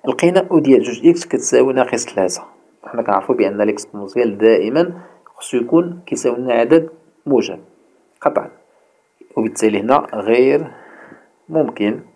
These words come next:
لأن أو ديال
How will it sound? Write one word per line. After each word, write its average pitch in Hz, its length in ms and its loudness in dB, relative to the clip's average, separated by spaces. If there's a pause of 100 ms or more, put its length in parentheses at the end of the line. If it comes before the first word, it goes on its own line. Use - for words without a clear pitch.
(1040)
لأن 117 420 -2
أو 110 200 0 (800)
ديال 117 500 2